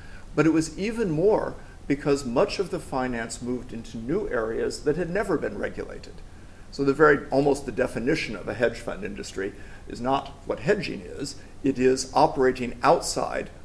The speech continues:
of the conventional regulatory and transparency regimes of other kinds of investment structures, outside the rules that apply, for example, to banks. Now, all of this created a vulnerability, created the crisis.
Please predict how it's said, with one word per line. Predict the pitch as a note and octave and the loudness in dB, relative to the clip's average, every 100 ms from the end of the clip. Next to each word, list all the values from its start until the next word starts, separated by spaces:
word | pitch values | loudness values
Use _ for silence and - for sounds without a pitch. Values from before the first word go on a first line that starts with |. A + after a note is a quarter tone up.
| - | -6
of | A2+ | -4
the | A#2+ | -2
conventional | C3 A2+ A2+ - A#2+ | -4 -2 -2 0 0
regulatory | A2 B2 B2+ A#2+ - A2+ G#2+ | 2 4 4 4 0 0 0
and | A2 | -2
transparency | A#2+ G#2 - A2 G2+ G#2 - - - - - - | -6 -6 -4 -2 -2 -6 -6 -6 -8 -12 -10 -6
regimes | A2+ - F#3+ D3+ B2 C3 - - - - | -6 -2 0 0 -2 -4 -6 -10 -12 2
of | B2+ - | 2 2
other | A#2+ A#2+ | 2 2
kinds | A2 A2 - | 2 -2 -2
of | G#2 | -4
investment | G#2+ - - - - | -2 0 -2 -6 -10
structures, | - - - - - - - | -10 -10 -10 -12 -12 -14 -2
outside | A2 - A2+ G2+ | -2 0 -4 -4
the | G#2 | -4
rules | G#2+ C3 B2+ - - | -2 0 -2 -4 -10
that | - | -12
apply, | - A2 C#3+ | -6 -4 -4
for | - G2+ | -4 -6
example, | - - G2+ | -6 -8 -10
to | - | -8
banks. | G2+ A2 - - - - - - - - - - - - - | -2 -2 -4 -10 -14 -14 -14 -14 -14 -14 -14 -14 -14 -14 -2
Now, | C#3 C3 - - - - - | 2 2 0 -12 -14 -12 8
all | E3+ G#3 | 12 12
of | G3+ | 12
this | C#3 C3+ | 6 4
created | - B2 A#2+ A2+ | 0 0 2 0
a | |
vulnerability, | G#2+ A#2 G#2 G2+ - G2+ - | -2 -4 -4 -6 -6 -12 -4
created | B2 - | -2 -2
the | - | -4
crisis. | - - - - - - | -4 -4 -6 -10 -10 -12